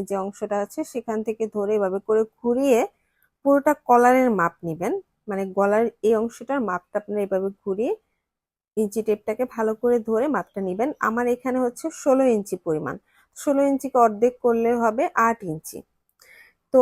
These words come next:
আমি এখানে যেহেতু পেস্টিংটা হলো দুই ভাঁজ করা আছে, তাহলে আমি আট ইঞ্চিতে একটা মার্ক করে নিব। আট ইঞ্চিতে মার্ক করে নিয়েছি। নেওয়ার পরে এভাবে করে ঘুরিয়ে, দেখতে পাচ্ছেন, ঘুরিয়ে একটা মার্ক করে দিলাম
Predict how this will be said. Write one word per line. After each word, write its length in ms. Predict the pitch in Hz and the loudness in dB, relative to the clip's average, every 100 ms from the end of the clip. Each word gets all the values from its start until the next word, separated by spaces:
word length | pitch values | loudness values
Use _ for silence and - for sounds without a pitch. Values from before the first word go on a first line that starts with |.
| - | 4
আমি 180 | 226 247 | 2 2
এখানে 240 | 269 294 294 | 2 2 0
যেহেতু 240 | 254 262 262 - 214 - | 2 0 -4 -8 -14 -2
পেস্টিংটা 560 | 240 233 - 254 247 247 | 0 0 -2 -2 0 2
হলো 160 | 247 233 | 2 2
দুই 220 | 214 226 | 2 2
ভাঁজ 180 | 220 220 | 2 0
করা 240 | - 196 175 | -2 2 2
আছে, 200 | 175 - 311 | 2 -2 -2
তাহলে 260 | 240 220 | -2 0
আমি 140 | 214 220 - | 0 -2 0
আট 200 | 240 262 | -2 0
ইঞ্চিতে 380 | 254 220 220 226 | -2 -4 -4 -2
একটা 240 | 302 - 202 | -2 -2 -6
মার্ক 280 | 175 160 - | -4 -6 -6
করে 180 | - 175 | -6 -4
নিব। 200 | 160 - - - _ _ _ _ _ _ _ - | -4 -8 -12 -20 _ _ _ _ _ _ _ -6
আট 160 | 220 214 | -4 -2
ইঞ্চিতে 340 | 214 208 226 | -4 -4 -4
মার্ক 260 | 240 208 214 - | -2 -2 -4 -2
করে 180 | 226 220 | 0 0
নিয়েছি। 360 | 220 233 - 320 | 0 -4 -6 -4
নেওয়ার 320 | 247 233 254 | 0 0 0
পরে 340 | - 262 269 453 - _ _ _ - | -2 -2 0 -2 -6 _ _ _ -4
এভাবে 240 | 220 220 233 | -2 0 0
করে 220 | 240 233 233 | 2 2 0
ঘুরিয়ে, 380 | - 220 220 370 370 | -4 -2 0 -2 -4
দেখতে 240 | 214 - | -8 -8
পাচ্ছেন, 420 | 208 196 - 320 466 _ _ _ 240 | -6 -6 -8 -10 -10 _ _ _ -4
ঘুরিয়ে 260 | 226 262 | -2 0
একটা 220 | 302 - 208 | -2 -4 -4
মার্ক 240 | 190 190 - | -2 -4 -4
করে 180 | 214 208 | -4 -2
দিলাম 240 | 196 226 | -2 -2